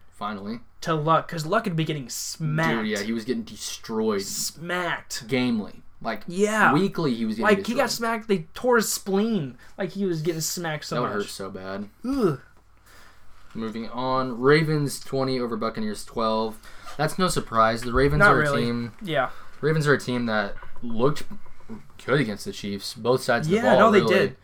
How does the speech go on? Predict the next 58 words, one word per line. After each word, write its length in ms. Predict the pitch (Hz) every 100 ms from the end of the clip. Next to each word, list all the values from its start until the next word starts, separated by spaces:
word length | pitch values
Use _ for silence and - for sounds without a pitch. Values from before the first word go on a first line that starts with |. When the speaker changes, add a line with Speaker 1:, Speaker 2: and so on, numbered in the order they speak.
| -
Speaker 2:
They 100 | 214
look 160 | 220
scary. 380 | - 226 185 117
Speaker 1:
Um, 580 | - 110 107 101 98 98 - -
and 80 | 135
I 40 |
think 220 | 135 175
it's 100 | 170
just 160 | - 147
a 40 |
different 200 | 131 120
team 200 | - 117
with 240 | 110 104 - _ -
Lamar 260 | 110 107
Jackson 420 | 98 98 92 -
in 100 | 92
there. 300 | 92 95 92 - -
Speaker 2:
And 120 | 170
we've 120 | 190
been 140 | 202 202
wondering, 300 | 214 214 175
like, 140 | 147 135
when 300 | 139 170 208
is 140 | 185
Jackson 480 | 151 160 160 156 165
gonna 140 | 151
get 160 | 147 143
the 80 | 139
reins 480 | 135 131 131 131 -
over 260 | 165 160 147
Speaker 1:
Yeah. 300 | 127 113 139
Speaker 2:
Flacco? 340 | 135 147 139 131 - -
And 100 | 185
I 60 |
think 180 | 170 226
you're 100 | 196
seeing 300 | 160 185 180
the 80 | 160
change 720 | - - 160 156 143 - - - - - -
in 140 | 202 190
the 80 |
team 360 | 160 - 180 160
now 180 | 156 156
that 80 | 147
Jackson 440 | 151 147 143 156
has 120 | 139
taken 260 | - 139 127
over. 360 | 123 120 113 -
It's 140 | 196
just 140 | 233 240
Speaker 1:
Yeah. 100 | 233
Speaker 2:
more, 160 | 226 202
their 160 | 185 -
offense 340 | 175 196 226
has 100 | 202
been 80 | 185
more 100 | 180
explosive, 800 | 160 - 151 160 170 202 208 202